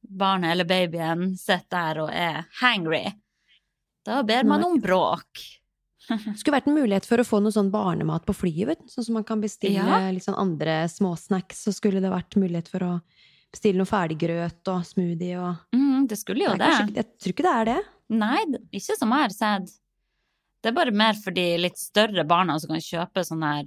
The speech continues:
Speaker 1: eh, godteri, liksom.
Speaker 2: Ja.
Speaker 1: Så ja, der sier du
Speaker 2: Ja, det er jo
Speaker 1: noe.
Speaker 2: ikke mat, så det er jo
Speaker 1: Nei.
Speaker 2: Mm.
Speaker 1: Eh, og så, ja, jeg har jo nevnt det med bæresele. Det er jo helt gull, spesielt sånn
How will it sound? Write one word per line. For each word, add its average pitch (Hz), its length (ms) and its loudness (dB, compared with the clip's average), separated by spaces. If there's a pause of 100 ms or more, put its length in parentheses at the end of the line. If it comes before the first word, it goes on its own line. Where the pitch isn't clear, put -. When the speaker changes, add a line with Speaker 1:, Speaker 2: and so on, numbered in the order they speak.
(160)
Speaker 1:
eh, 151 220 -4 (420)
godteri, 269 760 -2
liksom. 175 560 0 (680)
Speaker 2:
Ja. 233 200 0
Speaker 1:
Så 247 320 0
ja, 254 160 2 (840)
der - 100 -4
sier 370 260 -4
du 240 60 2
Speaker 2:
Ja, 247 60 2
det 240 80 0
er - 0 -
jo 247 40 2
Speaker 1:
noe. 208 100 2
Speaker 2:
ikke 208 160 4
mat, 196 260 -2
så - 180 -4
det 254 80 -2
er 240 260 -4
jo 240 80 -2
Speaker 1:
Nei. 254 320 4
Speaker 2:
Mm. 262 60 -8 (1400)
Speaker 1:
Eh, 294 360 4
og 285 100 0
så, 262 500 2
ja, 220 200 6
jeg 220 80 6
har 247 140 6
jo 220 40 4
nevnt 208 320 2
det 180 220 6
med 151 760 -2 (140)
bæresele. 180 800 4
Det 190 120 4
er 170 240 2
jo 165 60 0
helt 175 240 -2 (120)
gull, 180 240 0
spesielt 180 580 -2
sånn 160 300 -2